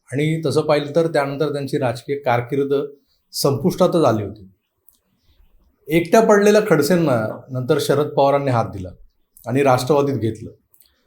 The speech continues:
तसे ते पुन्हा जोशात आले. त्या जोशातच त्यांनी एक आरोप केला होता, "माझ्याकडे सीडी आहे."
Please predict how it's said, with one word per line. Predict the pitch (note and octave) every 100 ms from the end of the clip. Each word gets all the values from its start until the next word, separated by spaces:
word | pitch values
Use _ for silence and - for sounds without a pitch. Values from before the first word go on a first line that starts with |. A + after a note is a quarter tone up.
| - _ _ C#3+
तसे | D3+
ते | D#3+
पुन्हा | D#3+ D#3+ E3+
जोशात | E3 D3 D#3+ C#3+
आले. | B2 A#2+ - - - _ _ _
त्या | D3
जोशातच | C#3 D3 F#3 F#3+ F#3+
त्यांनी | F3 E3 C#3+ D3+ - -
एक | D3+ C#3
आरोप | B2 D3 -
केला | B2+ G#2
होता, | F#2+ F#2+ - _ _ _ _ -
"माझ्याकडे | A2+ C3 D3+ D#3 D#3+
सीडी | - C3+ C3+ C3
आहे." | - -